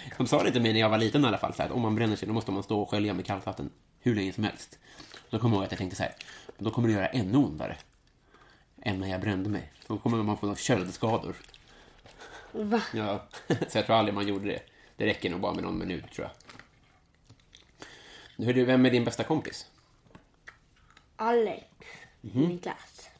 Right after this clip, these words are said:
Speaker 1: Mm.
Speaker 2: Ja.
Speaker 1: Vad är det som är bra med Alex då?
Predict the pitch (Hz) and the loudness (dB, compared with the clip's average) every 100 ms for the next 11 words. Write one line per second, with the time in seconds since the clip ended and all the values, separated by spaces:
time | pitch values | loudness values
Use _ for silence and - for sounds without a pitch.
0 | - 107 110 _ _ _ _ 196 180 180 | -4 -4 -4 _ _ _ _ -12 -10 -12
1 | 180 202 - _ _ _ _ - - _ | -16 -18 -20 _ _ _ _ -20 -20 _
2 | - - - _ - - - 104 101 98 | -20 -20 -20 _ -20 -16 -4 -2 -2 -2
3 | 98 101 101 - | 0 0 0 -4